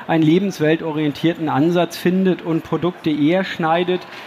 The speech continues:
wie hier im Beispiel, an verschiedenen Situationen, sei das jetzt Mobilität, sei das Familie, sei das Beruf, kann alles Mögliche sein, aber ich schaffe mir Lebenswelten, innerhalb derer ich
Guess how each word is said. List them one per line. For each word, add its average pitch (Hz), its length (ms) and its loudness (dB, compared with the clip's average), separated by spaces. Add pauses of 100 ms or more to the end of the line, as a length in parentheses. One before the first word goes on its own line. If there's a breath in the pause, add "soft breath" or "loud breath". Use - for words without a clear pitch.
(200 loud breath)
wie 156 100 -6
hier 175 220 -2
im 180 120 -6
Beispiel, 160 480 0
an 147 140 -2
verschiedenen 185 560 2
Situationen, 151 760 0
sei 143 180 2
das 143 180 -4
jetzt 147 240 -4
Mobilität, 151 680 2
sei 135 140 0
das 131 140 -2
Familie, 156 420 2
sei 135 140 0
das 135 160 -4
Beruf, 185 400 -2 (680 loud breath)
kann 151 160 -2
alles 143 240 -2
Mögliche 202 380 0
sein, 185 260 2 (300 loud breath)
aber 151 240 0
ich 143 100 -4
schaffe 185 260 0
mir 180 200 2
Lebenswelten, 170 800 2
innerhalb 165 400 2
derer 160 240 2
ich 156 140 -4